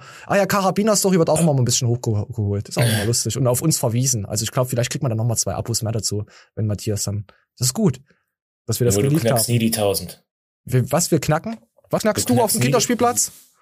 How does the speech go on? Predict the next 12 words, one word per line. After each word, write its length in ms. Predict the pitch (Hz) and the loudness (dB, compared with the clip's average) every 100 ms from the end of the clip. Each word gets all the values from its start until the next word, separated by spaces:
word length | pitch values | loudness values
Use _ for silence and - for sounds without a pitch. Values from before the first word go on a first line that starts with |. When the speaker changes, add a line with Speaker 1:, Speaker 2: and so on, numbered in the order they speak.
| _ _ _ _ _ - 87 - | _ _ _ _ _ -14 -10 -2
Speaker 2:
die 80 | 113 | 0
Nüsse 340 | 113 127 113 | 2 0 -2
der 140 | 107 | -6
Kids. 320 | - 127 - - - - _ - | -8 -10 -10 -12 -18 -20 _ -6
Die 180 | 104 104 | -2 2
wird's 240 | 120 123 | 2 2
niemals, 460 | 131 131 127 123 - | 2 4 4 2 2
äh, 240 | 175 233 | 2 2
Speaker 1:
<laughs> 0 | |
Speaker 2:
die 60 | - | -2
tausend 380 | - 104 101 - | -2 -2 -2 -6
packen. 260 | 101 104 | -8 -8